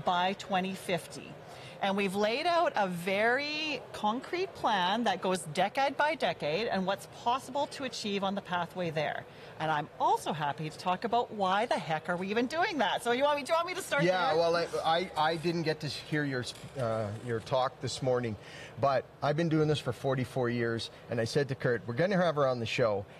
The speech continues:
Speaker 2: and Kurt said, "Trust me, she's gonna give you an idea of how this is happening," 'cause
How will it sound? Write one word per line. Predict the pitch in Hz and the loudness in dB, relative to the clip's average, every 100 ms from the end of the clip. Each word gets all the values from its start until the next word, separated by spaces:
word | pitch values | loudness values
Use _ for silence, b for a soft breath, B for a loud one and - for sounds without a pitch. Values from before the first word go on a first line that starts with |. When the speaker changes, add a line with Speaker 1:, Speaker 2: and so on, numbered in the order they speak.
| B | B
Speaker 2:
and | 117 | -2
Kurt | 110 123 - | 0 -2 0
said, | 104 95 | -2 0
"Trust | 127 123 - | 0 0 -2
me, | 123 104 | -8 -6
she's | - 131 143 | -2 0 0
gonna | - 170 | 0 -2
give | 139 139 123 | 0 0 0
you | 123 135 123 113 | 0 0 0 0
an | 117 | 0
idea | 120 123 110 131 107 | 0 0 -2 0 0
of | 101 | 0
how | 117 113 | 0 0
this | 113 - | -2 -6
is | 117 | -4
happening," | 120 110 117 113 | 0 0 -2 -8
'cause | - 123 | -2 -2